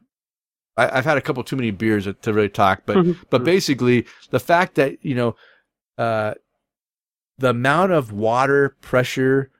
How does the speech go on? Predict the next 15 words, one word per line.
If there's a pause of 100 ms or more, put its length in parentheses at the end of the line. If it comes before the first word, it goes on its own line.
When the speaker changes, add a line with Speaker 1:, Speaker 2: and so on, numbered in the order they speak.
(540)
Speaker 1:
you
know,
fluid
pressure
that
is
being
exerted
on
the
yeast,
especially
if
they're
bottom